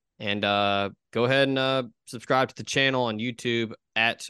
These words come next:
O M Spirit on YouTube. Give us a subscribe, smash the like button,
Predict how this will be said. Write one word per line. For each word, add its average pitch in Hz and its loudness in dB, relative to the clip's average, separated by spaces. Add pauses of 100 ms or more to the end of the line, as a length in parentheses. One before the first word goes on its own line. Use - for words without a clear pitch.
O 113 0
M 107 -4
Spirit 113 0
on 104 -8
YouTube. 107 -2 (580)
Give 107 0
us 107 -2
a 104 4
subscribe, 139 2 (640)
smash 127 -2
the 131 0
like 120 2
button, 113 0